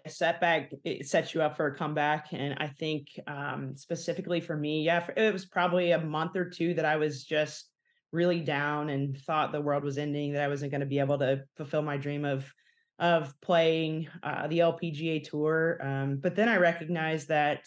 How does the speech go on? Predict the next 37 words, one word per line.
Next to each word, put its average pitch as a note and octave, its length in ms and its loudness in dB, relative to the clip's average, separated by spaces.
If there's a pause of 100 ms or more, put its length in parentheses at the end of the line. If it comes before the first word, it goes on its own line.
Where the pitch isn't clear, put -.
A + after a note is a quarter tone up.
um, D3+ 220 -4
I D3 60 0
had E3 180 2
a E3 40 -2
tremendous D#3 460 -2
opportunity D#3 560 -2
in D3 80 -2
front C#3 220 -4
of D3+ 80 -2
me, D#3 240 -2
and, C#3+ 220 -2 (460)
um, D#3 220 2
what E3+ 140 4
a E3 60 4
blessing D#3+ 400 0
it A#2+ 100 -4
was D3+ 340 2
to C#3+ 360 -2
have D#3 260 -2
Kelly D#3+ 220 2
Hester D3 580 -2
like, B2+ 160 2
"Hey, F#3 220 0
Shauna, D#3+ 300 -2
come D#3 160 -4
work D3+ 300 0
for D3 120 -2
me. C#3 340 0 (120)
Um, C#3 360 -8
let's, D3 400 -6
let's, - 340 -6 (320)
let's F3 160 2
make E3+ 200 2
this F3 120 -2
happen D#3 380 0
and, D3 180 0
and C#3+ 220 -4